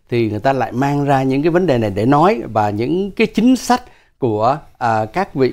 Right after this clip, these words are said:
cựu tổng thống trước đây hay là vị tổng thống mà đương nhiệm đó thì cũng đang, à, gây tranh cãi cho nhiều những cái vấn đề mà người nhập cư ở nước Mỹ này. À, quý vị còn nhớ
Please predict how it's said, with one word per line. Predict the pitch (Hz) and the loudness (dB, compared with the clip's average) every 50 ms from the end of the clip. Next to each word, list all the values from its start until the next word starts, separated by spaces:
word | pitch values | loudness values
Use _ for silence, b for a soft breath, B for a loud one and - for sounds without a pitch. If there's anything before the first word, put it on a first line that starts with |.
| - - | 2 2
cựu | 180 180 180 175 - | 2 2 2 -4 -6
tổng | - 117 107 117 | -6 -6 -6 -2
thống | - 170 196 226 | -2 -2 -2 -2
trước | 220 - 240 240 226 - | -4 -4 -4 -4 -4 -2
đây | 196 165 170 170 165 165 | 0 0 0 2 0 -2
hay | 165 156 160 147 | -2 -4 -4 -4
là | 131 113 | -4 -4
vị | 98 101 127 117 113 - | -2 -2 -2 -2 -2 -4
tổng | - 110 107 120 | -6 -6 -6 0
thống | 123 151 170 208 226 | 0 0 0 0 -2
mà | 180 117 | -4 -4
đương | 113 139 147 156 160 156 | 0 2 2 4 4 4
nhiệm | 156 143 135 101 123 | 4 4 2 2 2
đó | 147 175 170 B B B B B | 0 0 0 B B B B B
thì | - 127 120 120 117 107 | -2 0 0 0 0 -2
cũng | - - 170 180 | -4 -6 -2 0
đang, | 175 160 156 151 151 156 - | 0 0 0 -2 -6 -8 -8
à, | - 147 151 151 151 151 151 147 143 135 139 135 131 | 0 2 2 2 2 0 -2 -4 -4 -4 -4 0 2
gây | 156 160 170 170 | 2 2 2 2
tranh | - 170 151 151 151 | 0 0 0 0 -2
cãi | - 135 104 143 175 | -2 -2 -2 -2 -2
cho | 175 160 | -2 0
nhiều | 139 131 127 127 123 113 110 | 0 2 4 4 4 4 2
những | 104 113 127 151 | 2 2 0 2
cái | 151 180 170 | 2 2 2
vấn | 180 190 190 | 2 2 2
đề | 170 143 123 117 | 4 4 4 4
mà | 113 113 110 107 101 B B B B _ | 2 0 0 -2 -2 B B B B _
người | 135 147 147 139 127 | 4 4 6 6 6
nhập | 123 127 123 - - - | 4 4 2 0 0 2
cư | 156 156 151 147 | 2 4 4 2
ở | 139 - 104 117 | 2 0 0 2
nước | 139 156 156 | 0 0 2
Mỹ | 160 135 143 | 0 0 2
này. | 185 190 151 127 101 - b b b b b b b b b b | 2 2 2 2 -2 -4 b b b b b b b b b b
À, | - 135 | -12 0
quý | - 185 | 2 2
vị | 185 170 135 | 4 4 2
còn | - 127 127 | 0 0 2
nhớ | 127 135 135 151 196 240 | 2 4 4 4 2 2